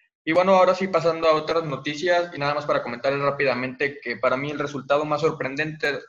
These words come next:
dentro de esta fecha fifa fue el resultado de España, que goleó seis por cero a la selección de Alemania. Me parece un gran partido por parte de la selección española, este del, por parte de la Nations League.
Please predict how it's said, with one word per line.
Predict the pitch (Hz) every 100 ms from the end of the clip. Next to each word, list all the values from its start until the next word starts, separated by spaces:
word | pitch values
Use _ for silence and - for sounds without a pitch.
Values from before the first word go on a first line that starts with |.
| _
dentro | 143 143 139 135
de | 131
esta | 131 - 143 131 120 117 113 - _ _ -
fecha | 160 185
fifa | 180 190 190
fue | 180
el | 175
resultado | 165 139 151 156
de | 131
España, | - 165 175 175
que | 147
goleó | 131 131 139 147
seis | 151 160
por | - 151
cero | - 151
a | 151
la | 135
selección | 123 117 - 139 135
de | 131
Alemania. | 117 113 113 123 135 165 190 190 _ _ _ _
Me | 127
parece | 135 135 151
un |
gran | 139 151 156
partido | 147 147
por | 143 139
parte | 135 147
de |
la | 127
selección | 120 120 - 131
española, | 139 - 120 123 131
este | - 135
del, | 123 -
por | 117 -
parte | 123 -
de | 127
la | 117 117
Nations | 127 123 131 123
League. | 127 151 -